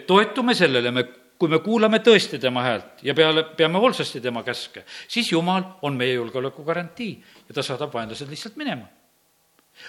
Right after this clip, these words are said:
Aga kui me teeme selle risti vastu, siis on see täielik oht meie riigile ja rahvale. Ja, ja sellepärast nii see on. Jumala sõna on tõde,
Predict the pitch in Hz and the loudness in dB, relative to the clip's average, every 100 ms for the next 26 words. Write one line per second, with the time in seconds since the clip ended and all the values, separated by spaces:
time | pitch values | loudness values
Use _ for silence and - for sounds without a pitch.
0 | - 151 165 160 202 175 170 165 165 160 | -2 0 2 2 2 4 6 6 4 0
1 | 147 147 131 127 135 127 127 131 - 202 | 0 -2 0 0 -2 -4 -6 -4 -4 -4
2 | 226 - 220 202 - - - - - 170 | -4 -6 -6 -6 -8 -20 -20 -12 -6 -2
3 | 180 160 156 - - - 135 156 180 190 | -2 -2 -4 -4 -20 -4 2 4 4 2
4 | 185 - 139 143 - - - - 127 127 | -2 -2 -2 -2 -14 -20 -20 -12 -6 -2
5 | 127 123 - 123 135 113 120 117 107 - | -2 -4 -8 -4 -4 -4 -4 -4 -4 -14
6 | - 120 131 135 - 98 90 - - - | -12 0 0 0 -6 -12 -12 -16 -18 -16
7 | - 143 143 143 180 175 175 156 190 196 | 0 2 2 2 0 0 -2 -4 -4 -4
8 | 220 220 120 - - 160 175 180 170 180 | -2 -2 -4 -10 -10 -4 -2 0 -2 -4
9 | 175 240 220 | 0 0 2